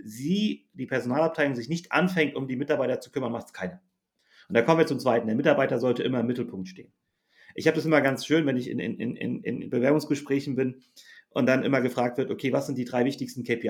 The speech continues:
Is?“ Dann will ich am liebsten schon umdrehen. Meistens drehe ich auch um und spreche das Gespräch ab, ja. Weil die Frage ist, was ist, weil die, die K P Is, die dann genannt werden, halt nicht die wichtigsten sind, wenn ich den Menschen in den Mittelpunkt stelle,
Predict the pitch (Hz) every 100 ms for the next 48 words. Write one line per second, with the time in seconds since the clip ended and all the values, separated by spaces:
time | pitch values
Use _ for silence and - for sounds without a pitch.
0 | 107 110 92 _ - 110 107 131 120 117
1 | 131 123 - 143 143 107 107 110 - 107
2 | 123 117 110 117 104 120 117 107 110 -
3 | 123 151 101 92 - 107 123 - - -
4 | - 123 147 123 147 170 143 - 123 -
5 | - _ _ _ 127 131 131 123 131 156
6 | 151 110 165 147 123 123 110 175 185 101
7 | 92 - _ _ _ _ _ _ 117 120
8 | 139 180 139 131 185 175 - 135 127 135
9 | 127 120 120 123 160 127 120 151 147 101
10 | 92 - 117